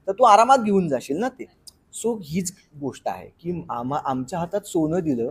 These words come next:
आणि आता ते पोचवायचं आहे आम्हाला म्हटल्यानंतर आमची जबाबदारी वाढली त्या overall प्रोसेसमध्ये. So म्हणून मला असं वाटतं की ही फिल्म त्या दृष्टीनेही आमच्यासाठी खूप महत्त्वाची आहे. एक नट म्हणून ह्याच्यात खूप गोष्टी कळल्या, सगळ्यांबरोबर कामं करायला मिळाली. आणि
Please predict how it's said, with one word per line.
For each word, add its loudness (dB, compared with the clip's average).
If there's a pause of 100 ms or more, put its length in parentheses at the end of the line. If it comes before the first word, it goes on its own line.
आणि -6
आता -2
ते 0
पोचवायचं 4
आहे 6
आम्हाला 2
म्हटल्यानंतर -2
आमची 0
जबाबदारी 4
वाढली -2 (580)
त्या 6
overall 6
प्रोसेसमध्ये. -4 (120)
So 0
म्हणून 4
मला 2
असं 2
वाटतं -2 (100)
की -6
ही -4
फिल्म -8 (100)
त्या 4
दृष्टीनेही 2
आमच्यासाठी 0
खूप -14
महत्त्वाची -2
आहे. -6 (320)
एक -6
नट 2
म्हणून 0
ह्याच्यात -2
खूप -8
गोष्टी 0
कळल्या, 4
सगळ्यांबरोबर -2
कामं 0
करायला 2
मिळाली. 0
आणि -4